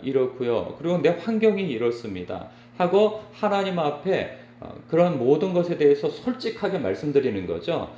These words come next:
그러니까 본인이 다 그것을 편집하고 그리고 뭐 다 정리해가지고 하나님 앞에 그냥 좋은 얘기만 하는 것이 아니고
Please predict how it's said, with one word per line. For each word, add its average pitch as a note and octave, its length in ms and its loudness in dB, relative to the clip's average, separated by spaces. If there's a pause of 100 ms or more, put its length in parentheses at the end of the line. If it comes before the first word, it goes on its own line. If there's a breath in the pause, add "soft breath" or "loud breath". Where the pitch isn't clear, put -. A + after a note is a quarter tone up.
(240 loud breath)
그러니까 - 320 -2
본인이 G#3+ 480 4
다 - 300 -6
그것을 F3+ 340 0
편집하고 D#3+ 960 2 (160 loud breath)
그리고 D3+ 380 0
뭐 D3+ 420 -4
다 - 280 -6
정리해가지고 C#3 1160 0 (240 loud breath)
하나님 G3+ 440 0
앞에 B2+ 480 -2
그냥 D#3 240 -4
좋은 G#3 360 0
얘기만 D3 400 2
하는 C3+ 160 -4
것이 C3+ 220 -2
아니고 G#2+ 580 -4